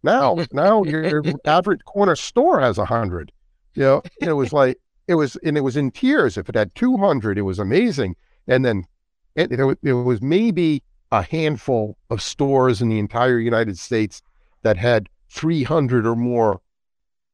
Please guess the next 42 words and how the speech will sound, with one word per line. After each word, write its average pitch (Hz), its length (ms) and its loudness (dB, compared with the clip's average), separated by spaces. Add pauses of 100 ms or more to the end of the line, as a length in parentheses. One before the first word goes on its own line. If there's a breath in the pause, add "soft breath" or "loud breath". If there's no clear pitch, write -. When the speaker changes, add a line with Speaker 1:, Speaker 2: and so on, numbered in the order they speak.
(140)
Speaker 1:
things 131 220 4
available 104 560 2
in, 104 280 -4
you 120 80 0
know, 107 140 2
and 151 120 -2
this 226 140 -2
is, 143 120 -2 (120)
this 143 200 -6
is 120 260 -2
the 113 380 2
late 131 260 -2
nineties 127 560 0 (520)
into 139 240 0
the 127 80 2
early 147 260 2
two 135 160 -2
thousands. 135 640 0
And 107 120 0
then, 170 200 2 (360)
then 226 160 0
things 156 400 0
s-, - 200 -20
just - 160 -8
started 101 320 0
to 92 160 -4
explode, 110 760 0
and, 82 280 -2
and 85 280 -4
they 82 120 -6
came 113 240 -2
out 117 160 2
with 90 120 -4
all 117 160 0
kinds 107 460 0
of 92 180 -2 (380)
different 98 320 -4
bottlings, 131 600 2
and 90 180 -4 (160)
each, 131 240 -4 (400)
each 139 300 -4
brand 131 640 2